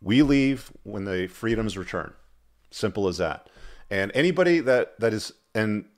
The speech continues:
anybody in the law enforcement arena that's gonna do something, um, to prevent these people from peacefully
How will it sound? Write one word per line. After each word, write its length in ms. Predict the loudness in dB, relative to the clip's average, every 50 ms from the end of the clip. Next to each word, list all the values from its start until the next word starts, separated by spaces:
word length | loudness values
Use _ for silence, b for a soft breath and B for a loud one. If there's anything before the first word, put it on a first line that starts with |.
| _ _ _ _ _ _ _ _ _ _ _ _ _ _ _ _ _ _
anybody 540 | 2 4 4 4 4 4 2 4 2 2 2
in 240 | 0 0 0 0 -2
the 340 | -2 -2 0 0 -2 -2 -2
law 220 | 2 4 4 4 4
enforcement 540 | 2 0 0 0 2 2 2 -2 -2 -2
arena 420 | -2 -2 -2 -4 -4 -4 -6 -6 -8 -14 b b b b b b b b b -2
that's 380 | 0 0 0 -4 -8 -10 -12 _ _ _
gonna 200 | 0 2 2 2
do 200 | 2 2 0 0
something, 600 | 0 0 -2 -2 -2 -2 -4 -4 -4 -4 -6 -8 -10 b b b b b b b b b _ -2
um, 580 | 0 2 4 4 4 2 2 0 -2 -6 -10 -14 _ _
to 600 | -12 -6 -2 0 0 2 2 0 0 -2 -4 -6
prevent 480 | -6 -6 -6 -2 0 2 2 2 0 -4
these 220 | -6 -8 -8 -8
people 400 | -8 -6 -8 -6 -2 -2 -2 -2
from 460 | -2 -2 -4 -2 -2 -2 -2 -6 -8 b b b b b b b _ _
peacefully 880 | -2 0 0 0 0 -2 -4 -2 -2 0 2 0 0 0 -2 -6 -10